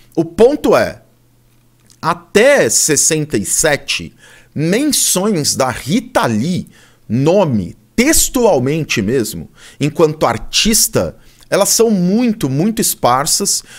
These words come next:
e tá muito mais dentro, mu-, muito dentro desse universo. Muito contido aí. Só que em sessenta e oito acontece uma parada que é o seguinte, ó. Festival da Música Brasileira Po-,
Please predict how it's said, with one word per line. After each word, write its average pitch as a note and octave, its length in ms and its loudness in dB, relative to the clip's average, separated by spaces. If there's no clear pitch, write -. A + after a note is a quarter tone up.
e A3 120 -4
tá C#4+ 160 0
muito A#3 340 0
mais G#3 180 0
dentro, F3 300 -4
mu-, C#3+ 360 -4
muito F#3+ 320 -2
dentro G3+ 520 -2
desse F#3+ 260 -2
universo. B2 680 -4
Muito G#3 280 -4
contido F3+ 680 -2
aí. E2 220 -6
Só - 340 0
que - 120 -2
em A#3 60 2
sessenta B3+ 520 2
e D#3 160 2
oito D3 480 0
acontece F#3+ 560 2
uma G#3 140 0
parada E3+ 380 0
que F3+ 100 -2
é - 20 2
o F3 40 -2
seguinte, A#2 500 -2
ó. A2 140 -2
Festival A3 280 2
da A#3 60 0
Música A3+ 180 0
Brasileira F#3 380 2
Po-, E3+ 220 -6